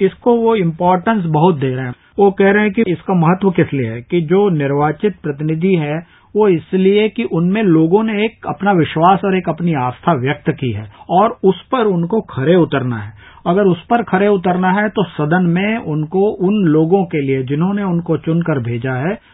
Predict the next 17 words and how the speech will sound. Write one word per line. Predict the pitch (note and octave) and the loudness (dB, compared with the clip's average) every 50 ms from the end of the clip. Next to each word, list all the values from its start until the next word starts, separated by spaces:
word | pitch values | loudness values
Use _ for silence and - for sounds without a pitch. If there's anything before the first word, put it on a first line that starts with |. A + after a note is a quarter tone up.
| _ _ - | _ _ -2
उनकी | D#3+ E3 E3+ E3+ A#3 A#3 A#3+ | 0 0 0 0 0 0 0
आशाओं | - C#3+ C3 C#3+ C#3+ - G3 G3+ G#3 G#3 G3+ G3 F3 D3+ | -2 -2 -4 -4 -4 -2 0 0 2 2 2 2 2 0
आकांक्षाओं | D3 - E3 D#3+ D#3+ D3+ C3+ - - C#3+ C3 B2+ A#2+ A#2+ | 0 2 2 2 2 0 -2 -4 -4 -4 -2 -4 -4 -6
को, | A#2+ - C3 B2 A2+ - _ _ _ _ - - | -8 -8 -8 -8 -8 -10 _ _ _ _ -6 -2
क्योंकि | E3+ F3+ F3 F3 G#3 | -2 -2 0 4 4
वो | G3+ G3 F3+ | 4 4 4
कहते | F3 F#3 F3 F3 F#3+ G3+ | 2 0 -2 -2 -2 -2
हैं | G#3 G3+ G3 | -2 -4 -4
कि | G3 G#3 F#3+ | -4 -2 0
जो | F3+ G3 F3+ D#3+ C#3 | 2 2 2 0 -2
नतीजे | C3+ B2+ B2+ E3 D#3+ E3 D#3 G3 | -4 -4 -2 0 0 2 2 2
आते | G3+ F#3 D#3 C#3+ - G3 F3+ | 4 4 2 2 0 0 0
हैं | F3 E3 | 0 2
हमारे | D#3 D3+ D3 D3 D3+ D3+ | 2 2 0 0 0 0
यहाँ | D3+ D3 | 0 0
निर्वाचनों | C#3+ C3 B2 B2 B2+ B2+ B2+ A#2+ - C#3 C#3 D3 D3+ | 0 -2 -2 -2 -2 -2 -2 -2 -4 -4 -2 -2 -2
के, | D#3 - G3+ | -2 -2 -2